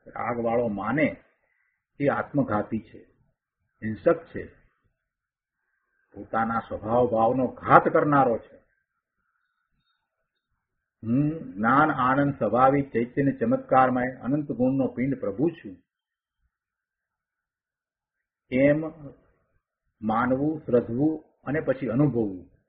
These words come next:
આવું એકમાત્ર કર્તવ્ય છે. અને એ જ એ કરી શકે છે. છતાંય એમ અનુભવવાને બદલે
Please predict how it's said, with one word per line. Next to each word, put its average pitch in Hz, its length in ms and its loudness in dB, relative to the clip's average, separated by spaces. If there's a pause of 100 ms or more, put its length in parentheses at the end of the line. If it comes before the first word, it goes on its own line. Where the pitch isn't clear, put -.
(1300)
આવું 123 500 0
એકમાત્ર 156 680 0
કર્તવ્ય 110 560 -2
છે. - 240 -20 (600)
અને 156 120 -6
એ 202 220 8
જ 226 40 8
એ 202 120 6
કરી 185 260 6
શકે 113 300 -2
છે. - 200 -20 (520)
છતાંય 185 420 6
એમ 165 380 0
અનુભવવાને 156 840 2
બદલે 117 560 0